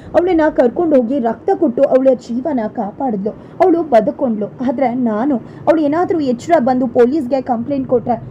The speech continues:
ನನ್ನ ಮಗಳು ಕೆರಿಯರ್ಗೆ ತುಂಬಾನೇ ತೊಂದ್ರೆ ಆಗತ್ತೆ ಅನ್ನೋ ಕಾರಣದಿಂದ ನನ್ಗೆ ಇರ್ದಿದ್ದಂತಹ ದುಡ್ಡು ಚಿಂದ ನಾನೇ ಅವಳನ್ನ ಸಾಯಿಸ್ಬಿಟ್ಟೆ" ಅಂತ ವಜ್ರೇಶ್ವರಿ ಹೇಳ್ತಾರೆ. ಅಷ್ಟರಲ್ಲಿ ಇಲ್ಲಿ ಏನದು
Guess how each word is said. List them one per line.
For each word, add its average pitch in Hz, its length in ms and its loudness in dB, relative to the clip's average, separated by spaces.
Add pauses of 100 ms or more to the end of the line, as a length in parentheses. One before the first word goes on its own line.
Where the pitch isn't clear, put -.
(160)
ನನ್ನ 339 200 0
ಮಗಳು 269 380 0
ಕೆರಿಯರ್ಗೆ 262 680 2 (220)
ತುಂಬಾನೇ 339 420 0
ತೊಂದ್ರೆ 247 340 0
ಆಗತ್ತೆ 233 380 0 (300)
ಅನ್ನೋ 302 200 2
ಕಾರಣದಿಂದ 254 640 0 (240)
ನನ್ಗೆ 330 260 0
ಇರ್ದಿದ್ದಂತಹ 262 600 -2
ದುಡ್ಡು 247 380 0
ಚಿಂದ 240 300 -2 (220)
ನಾನೇ 254 340 0
ಅವಳನ್ನ 240 320 0 (440)
ಸಾಯಿಸ್ಬಿಟ್ಟೆ" 240 720 0 (220)
ಅಂತ 311 200 0
ವಜ್ರೇಶ್ವರಿ 262 800 0
ಹೇಳ್ತಾರೆ. 233 520 0 (320)
ಅಷ್ಟರಲ್ಲಿ 330 680 -2 (720)
ಇಲ್ಲಿ 277 420 2
ಏನದು 330 320 2